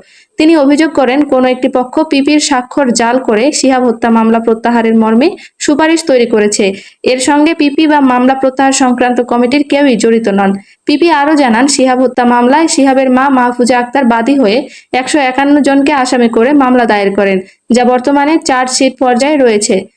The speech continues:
মামলাটি প্রত্যাহারের সুপারিশ করা আব্দুল্লাহ আল মাহসিন ও আবুল কালাম নামে দুই ব্যক্তিকে এই মামলায় চালান দেওয়া হয়েছে। সাংবাদিকদের এমন প্রশ্নের জবাবে পিপি বলেন,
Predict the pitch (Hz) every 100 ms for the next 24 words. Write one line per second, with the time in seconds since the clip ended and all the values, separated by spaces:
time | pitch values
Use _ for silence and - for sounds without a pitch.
0 | _ 254 254 285 311 302 302 302 302 302
1 | 302 294 269 277 277 285 285 254 226 247
2 | 254 262 240 240 233 240 240 294 320 -
3 | 226 226 - - 240 254 320 320 277 277
4 | 254 233 294 247 262 247 247 247 269 220
5 | - 226 226 226 226 254 285 277 247 247
6 | 226 226 233 196 190 196 190 _ _ -
7 | 269 262 269 269 240 277 254 247 247 254
8 | 277 254 262 262 285 285 285 320 233 202